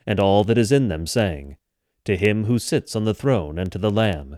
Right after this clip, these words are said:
be blessing and honor and glory and might, forever and ever."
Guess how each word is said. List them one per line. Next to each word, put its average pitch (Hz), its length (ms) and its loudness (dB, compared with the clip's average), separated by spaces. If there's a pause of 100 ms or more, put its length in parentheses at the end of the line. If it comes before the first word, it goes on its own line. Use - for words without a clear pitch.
be 113 140 -2
blessing 95 480 0
and 98 120 -4
honor 101 300 0
and 95 240 -6
glory 113 460 2
and 101 160 -2
might, 87 340 -2 (300)
forever 107 560 2
and 95 160 -2
ever." 76 380 -4